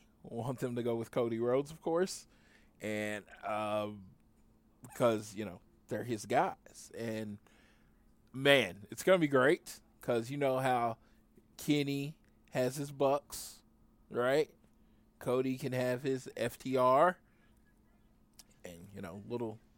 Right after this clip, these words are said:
inner strife there. I love, I love that in wrestling. But I don't know.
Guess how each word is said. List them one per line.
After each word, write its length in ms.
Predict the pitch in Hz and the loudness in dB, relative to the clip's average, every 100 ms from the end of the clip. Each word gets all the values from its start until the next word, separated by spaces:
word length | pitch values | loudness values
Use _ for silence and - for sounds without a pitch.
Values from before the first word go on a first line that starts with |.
| _ - | _ -8
inner 200 | 131 120 | -6 -6
strife 460 | - 143 131 127 | -4 0 0 0
there. 300 | - 131 156 196 | -2 0 0 -4
I 60 | |
love, 320 | 127 123 123 - - - - - | -2 -2 -2 -6 -20 -20 -16 -4
I 60 | |
love 280 | 131 135 135 | 4 6 6
that 180 | 135 131 | 4 4
in 60 | |
wrestling. 420 | 131 139 - 185 190 _ _ | 2 0 0 -4 -6 _ _
But 200 | - 175 - | -2 -2 2
I 100 | - | 8
don't 140 | 262 277 | 8 10
know. 240 | 277 147 | 8 6